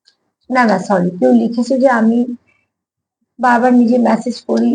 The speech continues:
কর-, এখন আর করছি না, কারণ আমার মেসেজ সিন করে না বা ফোন করলে ফোন ধরে না,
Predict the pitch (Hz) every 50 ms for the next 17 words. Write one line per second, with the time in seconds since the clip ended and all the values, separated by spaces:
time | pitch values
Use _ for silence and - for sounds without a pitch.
0 | - - - _ - 240 233 226 233 - - - 226 220 - 240 226 226 220 220
1 | 220 214 208 208 202 202 - - 214 226 285 285 285 277 240 233 233 226 226 226
2 | 226 214 214 202 202 226 220 214 - - 226 220 226 214 220 226 220 214 208 226
3 | 254 269 254 220 220 202 196 190 - - _ - - - - _ _ _ _ _
4 | _ _ _ _ _ _ _ _ _ _ _ _ _ - 277 262 262 240 262 262
5 | 254 247 247 254 247 - 247 254 262 262 240 233 226 208 208 214 240 277